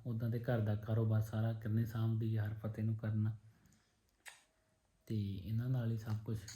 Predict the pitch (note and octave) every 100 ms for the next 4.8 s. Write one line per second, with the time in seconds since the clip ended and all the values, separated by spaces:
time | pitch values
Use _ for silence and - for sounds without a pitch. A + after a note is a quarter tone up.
0 | - A2 G2+ G2 G#2 G#2+ G#2 A2 - -
1 | _ _ _ _ _ _ _ _ A2+ A2
2 | A2 A2 - - - A2 - B2+ C3 B2+
3 | B2 A2+ A#2+ A#2 A2+ A2+ A2 A#2 A#2 A2+
4 | A2 A2 A2 G#2+ A2 A2 A2+ A2